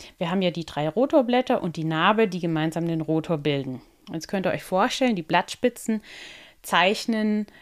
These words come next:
ja, wenn sie sich drehen, einen imaginären Kreis. Und der Durchmesser davon wird Rotordurchmesser genannt. Wenn man den jetzt durch zwei teilt, hat man den Rotorradius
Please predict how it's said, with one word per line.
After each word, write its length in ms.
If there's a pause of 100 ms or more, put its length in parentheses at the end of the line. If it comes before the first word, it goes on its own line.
(200)
ja, 220
wenn 160
sie 100
sich 240
drehen, 480
einen 240
imaginären 680
Kreis. 680 (480)
Und 140
der 100
Durchmesser 580
davon 560
wird 320
Rotordurchmesser 840
genannt. 420 (1200)
Wenn 140
man 120
den 180
jetzt 340 (160)
durch 200
zwei 320
teilt, 540 (520)
hat 180
man 100
den 140
Rotorradius 960